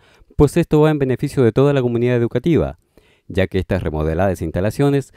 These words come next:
son una motivación para estudiantes y profesores, como también para padres y apoderados que ven cómo sus hijos están en instalaciones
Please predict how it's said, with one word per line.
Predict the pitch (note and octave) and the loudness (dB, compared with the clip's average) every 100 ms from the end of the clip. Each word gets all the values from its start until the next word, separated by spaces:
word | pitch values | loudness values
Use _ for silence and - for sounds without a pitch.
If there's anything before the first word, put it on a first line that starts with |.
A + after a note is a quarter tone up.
| _ _ | _ _
son | - D#3+ | -2 0
una | D#3+ C#3+ | 2 2
motivación | A2+ G2 F2 F2 C3+ | 2 2 0 0 -4
para | C3+ A2 | -2 -4
estudiantes | F#2+ A#2+ C#3+ C3+ - C3 - _ _ | -2 0 0 0 -4 -6 -8 _ _
y | F3+ | -2
profesores, | - D#3+ D#3 F#3 E3+ D#2 - _ _ _ | 0 0 0 2 2 0 -6 _ _ _
como | - F2+ | 0 0
también | E2+ E2+ G#2 | 0 2 0
para | G2+ D#2+ - | 0 -2 0
padres | G#2 A2+ G2+ D#2 | 0 0 -2 -4
y | |
apoderados | C#2+ F2 A2+ C#3 C#3+ - | -2 0 2 2 0 -2
que | C3 | 0
ven | C#3 D3+ | 0 0
cómo | - E3+ D#3 | -2 -2 -2
sus | G#2+ D3+ | -4 -2
hijos | D#3+ D#3 - _ _ | -2 -2 -6 _ _
están | - - E3 F3 - | -4 0 2 2 -2
en | A#2+ | -2
instalaciones | F2 D#2 - E2 D#2+ C3+ C#3+ C3+ | -2 -4 -4 -2 0 -2 0 -4